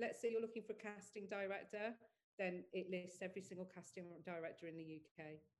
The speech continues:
If you're looking for a standby art director, if you decide you wanna go in and be a props hand, you know, if you understand what those roles are, then you can, you can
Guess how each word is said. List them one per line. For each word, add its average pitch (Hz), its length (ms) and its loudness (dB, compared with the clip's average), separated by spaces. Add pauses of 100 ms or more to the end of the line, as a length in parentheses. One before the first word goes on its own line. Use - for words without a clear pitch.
(1200)
If 196 180 4
you're 220 140 8
looking 208 320 0
for 190 400 0
a 190 60 -4
standby 190 500 0
art 214 220 -2
director, 180 380 -2
if 165 120 -6
you 190 60 -8
decide 190 420 -4
you 196 80 -4
wanna 185 160 -2
go 185 200 0
in 185 100 -2
and 180 80 -6
be 180 180 -4
a 175 80 -2 (100)
props - 380 -6
hand, 151 480 -6 (480)
you 185 80 -6
know, 175 160 0
if 190 160 2
you 226 160 2
understand 226 460 0
what 190 120 -4
those 190 220 0
roles 180 380 2
are, 185 420 0 (460)
then 185 340 0
you 196 160 -4
can, 190 320 -2
you 190 80 -6 (160)
can 185 180 -4